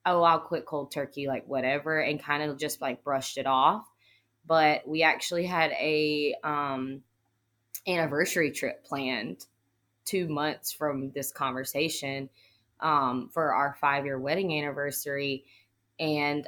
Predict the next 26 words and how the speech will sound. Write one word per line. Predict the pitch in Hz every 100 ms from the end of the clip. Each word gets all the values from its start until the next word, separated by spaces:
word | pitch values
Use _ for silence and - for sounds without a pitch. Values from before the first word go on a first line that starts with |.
| -
I | 143 151
was | 151 -
kinda | - 147 147
like, | 139 135 151
"I'm | 160
gonna | 160
give | 151 156 156
it | 165
until | 165 165 - 151 135
then | 135 143 190 190
to | 160
see, | - 143 147
like, | 143 -
if | 147 -
things | 143 139 -
change | - 135 156 160
at | 156
all, | 151 151 147
like, | 135 - _ _ _
if | 151 143 -
he's | 139 -
working | 135 127 135 131
through | 196 190
these | 185 175
things." | - 170 165 165 160 - _ _ _ _ _
Um, | 170 160 147 143 - -